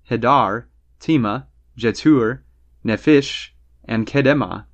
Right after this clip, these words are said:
These were the sons of Ishmael, and these were their names, by their towns and their settlements, twelve princes according to their nations. These were the years of the life of Ishmael,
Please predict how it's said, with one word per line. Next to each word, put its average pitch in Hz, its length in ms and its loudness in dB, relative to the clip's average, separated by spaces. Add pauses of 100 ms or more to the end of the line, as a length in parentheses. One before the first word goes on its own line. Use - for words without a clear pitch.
(440)
These 160 260 2
were 170 140 2
the 151 80 2
sons 143 260 0
of 113 100 -2
Ishmael, 113 600 -2
and 107 220 -6
these 131 260 2
were 113 80 2
their 101 140 -2
names, 101 400 -4
by 107 160 -2
their 98 160 -4
towns 135 500 -2
and 117 80 -2
their 107 100 -2
settlements, 98 600 -4
twelve 139 340 -2
princes 131 440 -4
according 117 420 0
to - 80 -12
their 104 140 -4
nations. - 640 -10 (760)
These 196 300 2
were 180 100 2
the 156 80 0
years 156 320 4
of 110 100 -4
the 107 100 0
life 110 200 0
of 107 120 -4
Ishmael, - 560 -4